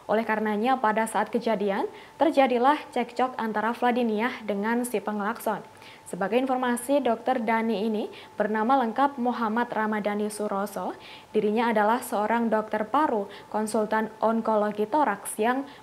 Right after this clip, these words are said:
berpraktik di Columbia Asia Hospital Medan. Selain itu, kini ia juga menjabat di R S U D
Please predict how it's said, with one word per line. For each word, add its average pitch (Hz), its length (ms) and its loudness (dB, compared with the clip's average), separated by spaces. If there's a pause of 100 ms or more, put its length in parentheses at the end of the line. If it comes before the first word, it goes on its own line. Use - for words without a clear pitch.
berpraktik 214 640 -2
di 240 160 2
Columbia 214 560 0
Asia 269 400 0
Hospital 202 480 -6
Medan. 196 400 -2 (480)
Selain 208 320 2
itu, 254 320 4
kini 240 320 0
ia 254 160 2
juga 247 240 0
menjabat 247 720 2
di 294 160 0 (320)
R 233 160 0
S 254 240 0
U 240 80 4
D 247 80 4